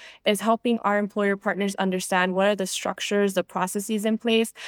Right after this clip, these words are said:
so that you can ensure you're eliminating as much bias as much as you can as it pertains to hiring, as it pertains to advancement opportunities, because that's part of the challenge as well.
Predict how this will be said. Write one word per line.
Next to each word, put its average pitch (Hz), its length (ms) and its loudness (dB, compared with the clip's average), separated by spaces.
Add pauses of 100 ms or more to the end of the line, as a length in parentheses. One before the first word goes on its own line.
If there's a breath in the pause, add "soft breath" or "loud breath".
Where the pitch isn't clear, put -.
(120 loud breath)
so 214 160 2
that 202 180 4
you 202 100 -2
can 208 160 -2
ensure 190 720 2
you're 190 220 2
eliminating 185 640 4
as 180 140 -2
much 196 180 0
bias 180 380 2
as 175 200 -8
much 180 240 -2
as 170 140 -6
you 165 100 -8
can 311 360 4
as 214 120 -2
it 185 120 -6
pertains 160 400 -10
to 165 100 -8
hiring, 294 580 2 (280 loud breath)
as 185 180 0
it 185 140 -4
pertains 175 400 -4
to 175 140 -4
advancement 240 580 2
opportunities, 202 960 0
because 190 520 0
that's 185 280 2
part 175 180 0
of 175 80 -2
the 170 80 -4
challenge 156 400 -6
as 139 140 -8
well. - 180 -14